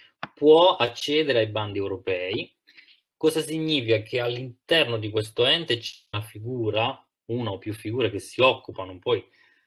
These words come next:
della cosiddetta attività di progettazione,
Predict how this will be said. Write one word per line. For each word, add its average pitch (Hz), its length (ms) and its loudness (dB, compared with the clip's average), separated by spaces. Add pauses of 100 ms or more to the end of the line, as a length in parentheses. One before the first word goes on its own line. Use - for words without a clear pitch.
(120)
della 95 200 -12
cosiddetta 107 600 -4
attività - 480 -10
di 113 120 -2
progettazione, 127 1000 -6